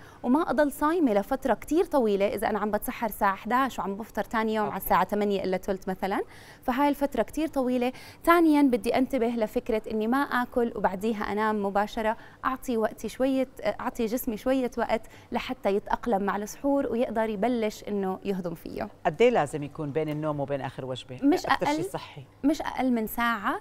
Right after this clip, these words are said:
Speaker 1: لساعة ونص. يمكن صعب الواحد على الفجر يضل
Speaker 2: آه.
Speaker 1: فايق ساعة ونص، ولكن ساعة
Speaker 2: آه،
Speaker 1: خمسة وأربعين
Speaker 2: ساعة.
Speaker 1: دقيقة.
Speaker 2: أوكي، ضل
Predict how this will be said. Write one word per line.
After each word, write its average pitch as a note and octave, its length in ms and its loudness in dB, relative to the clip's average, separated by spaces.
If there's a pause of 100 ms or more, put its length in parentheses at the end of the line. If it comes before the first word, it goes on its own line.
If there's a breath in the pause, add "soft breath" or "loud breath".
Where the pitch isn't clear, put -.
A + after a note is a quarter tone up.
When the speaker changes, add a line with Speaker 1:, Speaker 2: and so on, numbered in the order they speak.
Speaker 1:
لساعة G3+ 400 -2
ونص. G3 300 -8
يمكن G4 260 -2
صعب E4 280 4
الواحد A#3 320 4
على G3 80 0
الفجر A3 300 0
يضل G3+ 200 2
Speaker 2:
آه. - 20 -2
Speaker 1:
فايق A3 380 2
ساعة G#3 360 4
ونص، G#3 300 -2
ولكن D4+ 360 2
ساعة C4 340 0
Speaker 2:
آه، D#3 80 2
Speaker 1:
خمسة D3 180 0
وأربعين F#3+ 500 -2
Speaker 2:
ساعة. E3 180 2
Speaker 1:
دقيقة. - 100 -4
Speaker 2:
أوكي، A#3+ 200 -2 (440 loud breath)
ضل F3+ 160 0